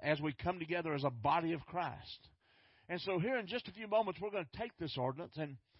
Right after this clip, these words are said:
let me explain this just a little bit. This is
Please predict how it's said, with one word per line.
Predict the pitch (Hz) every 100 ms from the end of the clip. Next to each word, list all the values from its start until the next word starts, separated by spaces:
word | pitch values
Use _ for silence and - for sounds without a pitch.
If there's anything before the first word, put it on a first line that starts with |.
| - _ _ _ -
let | 185
me | 202 151 - _ _ _ _ _ _ _ _ _ _ _ _
explain | 147 - - 185 175
this | 165 131
just | 160 139
a |
little | 139 135
bit. | 135 147 - - - - _ _ _ _ _ _ -
This | 214 -
is | 165 123 - -